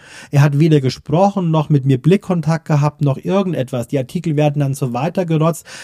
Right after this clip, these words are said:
dass du dann selbst in die Tüte packen musst und dann schleppst du die Sachen einfach selbst irgendwo hin. Das Einkaufserlebnis ist eine Katastrophe.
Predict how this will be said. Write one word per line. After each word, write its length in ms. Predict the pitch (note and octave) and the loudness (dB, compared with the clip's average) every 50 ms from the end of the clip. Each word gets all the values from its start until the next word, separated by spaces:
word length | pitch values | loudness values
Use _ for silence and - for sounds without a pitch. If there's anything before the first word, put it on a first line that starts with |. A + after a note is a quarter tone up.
| - - | -10 -4
dass 180 | - C#3 C#3 - | 0 0 0 2
du 100 | - D3+ | 0 0
dann 160 | C#3+ C#3 C3+ | 2 2 0
selbst 320 | C3 - D#3 E3 E3 - | 0 0 -2 -2 -2 -2
in 80 | - D3 | -2 -2
die 100 | B2+ A#2+ | -2 0
Tüte 300 | - - G#3 - - F#3+ | 0 0 0 2 2 0
packen 360 | - - - F3 E3 - E3+ | -2 -2 -6 -8 -4 -2 -2
musst 280 | D#3+ D#3+ D#3+ E3 D3 - | 0 0 0 -2 -2 -4
und 60 | D3 | -4
dann 100 | C#3 C3 | -4 -4
schleppst 320 | - - C#3+ D3+ D#3 - | -2 0 0 0 0 -2
du 60 | - C#3+ | -2 -4
die 60 | C3 | -4
Sachen 340 | B2 - D3+ D3+ D3 D3+ - | -2 -2 -2 -2 -2 -2 -2
einfach 320 | - C3+ C#3 - - B2+ | -2 -4 -4 -4 -6 -6
selbst 360 | - - C#3 C#3+ C#3+ - - | -4 -2 -2 -2 -2 -4 -8
irgendwo 360 | - B2+ B2 A#2+ A2+ A2 A#2 | -8 -8 -8 -8 -8 -6 -2
hin. 180 | A2 D3 E3+ E3 - - - - - - - | 0 0 0 0 -2 -8 -16 -18 -16 -12 -4
Das 180 | - D3 D3 D3 | -2 -2 -2 -2
Einkaufserlebnis 1200 | - - C3+ D3+ F3+ F#3 - - F3 E3+ D#3 - - - C3 C3+ C#3+ D#3+ F3 E3 E3+ E3 D3 - | -4 -8 -6 -4 -4 -6 -6 -6 -6 -6 -6 -8 -10 -8 -4 0 0 2 2 0 -2 -2 -4 -2
ist 200 | D3+ D3 C#3 - | -4 -6 -6 -6
eine 200 | B2 B2+ C3+ C#3 | -6 -6 -6 -6
Katastrophe. 1120 | - - - E3+ E3 - F3 D#3+ C#3+ - - - - D3+ D#3+ D#3 C#3+ - - A2 G2 F2 | -6 -6 -6 -4 -2 0 0 -2 -2 -4 -4 0 2 4 4 4 2 0 -2 -6 -6 -8